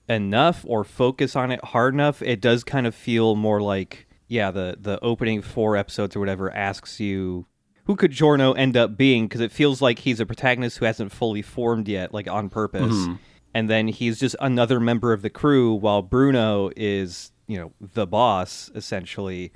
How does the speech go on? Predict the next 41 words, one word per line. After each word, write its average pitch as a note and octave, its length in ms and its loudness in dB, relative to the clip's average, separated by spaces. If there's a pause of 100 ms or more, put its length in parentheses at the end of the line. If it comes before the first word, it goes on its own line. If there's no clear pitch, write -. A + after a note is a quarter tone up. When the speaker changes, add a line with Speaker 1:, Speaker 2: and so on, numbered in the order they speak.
(240)
Speaker 1:
And G#2+ 220 -6
then A2 360 0
by A2 280 0
the G#2+ 140 -2
end, A#2 520 0 (280)
Bruno B2 300 2
fucking A#2+ 400 -2
dies. G#2+ 640 2 (140)
And G2+ 420 -2
with A2 420 -2
Speaker 2:
<laughs> F3 120 -4
Speaker 1:
Bruno F3+ 300 6
dying, C3 680 2
that's, A#2+ 380 0
like, C3+ 180 -2
the - 160 -2
instant B2 560 -2
Giorno A#2 380 2
actually G#2+ 340 -2
becomes G#2+ 460 -4
a A2 40 -8
protagonist. G#2+ 560 -2
Like, G#2+ 160 -4
he - 80 -6
takes - 300 -6
over G#2+ 240 -4
the G2 120 -2
mantle. F#2+ 540 -2 (320)
Like, G#2 220 -6
like G#2 180 -6
he, G#2+ 140 -4
Bruno A#2+ 380 0
just A2+ 200 -6
passes, A#2 640 -2
"I'm A#2+ 240 0
the A2 80 -4
coolest A2+ 440 -2
guy," A2 400 2
down A2 300 0
to A2+ 120 -12
Giorno G#2+ 480 0